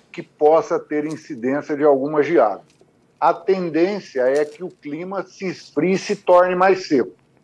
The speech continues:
Se ele se tornar mais seco, mesmo que a gente não tenha a incidência da geada, com o frio e com o vento, essa planta praticamente,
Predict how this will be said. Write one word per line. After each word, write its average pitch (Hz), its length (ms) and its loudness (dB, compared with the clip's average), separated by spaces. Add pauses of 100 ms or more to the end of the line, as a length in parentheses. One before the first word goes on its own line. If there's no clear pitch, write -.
(120)
Se - 240 -8
ele 214 320 6
se - 180 -10
tornar 127 460 0
mais 135 320 -4
seco, 180 300 0 (440)
mesmo 190 460 0
que - 80 -6
a 156 100 2
gente 135 340 -10
não 143 200 -4
tenha 127 480 0
a 139 160 4
incidência 156 1000 -2
da 120 200 2
geada, 123 580 0 (340)
com 214 240 4
o 196 40 0
frio 143 420 -2
e 131 40 -2
com 165 280 -4
o 117 60 -6
vento, 170 400 -6 (320)
essa 156 340 -2
planta 165 500 -6
praticamente, 175 1000 -6